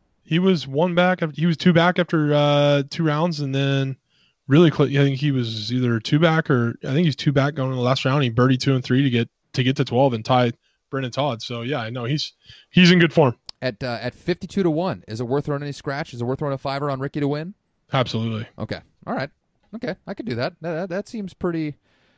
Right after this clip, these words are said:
Speaker 2: pretty, uh, reasonable. And then, uh, the very last one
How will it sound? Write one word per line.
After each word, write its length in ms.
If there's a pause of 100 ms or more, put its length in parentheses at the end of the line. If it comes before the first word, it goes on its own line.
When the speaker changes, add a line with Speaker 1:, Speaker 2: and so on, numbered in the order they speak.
(140)
Speaker 2:
pretty, 380
uh, 120
reasonable. 760
And 120
then, 200
uh, 160
the 120
very 260
last 300
one 220